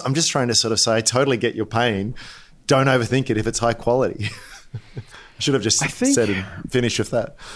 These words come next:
Speaker 2: Yeah, no, I think, I, look, I think it's, I, I don't disagree with you, mate. I, I,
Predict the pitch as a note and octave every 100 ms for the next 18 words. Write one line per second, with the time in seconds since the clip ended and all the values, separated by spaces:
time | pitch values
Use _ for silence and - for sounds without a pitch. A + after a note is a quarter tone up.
0 | - - - - D#3+ F#3+ G3+ F#3 A3+ A#3
1 | - D3 G#3 F#3 - A#3 - - - -
2 | - - - - - - F3+ - F3 A#3+
3 | C4+ G3 B2+ A2 A#2 A#2 F#2+ F2 - -
4 | - - - A2+ A2+ A2+ A2 A2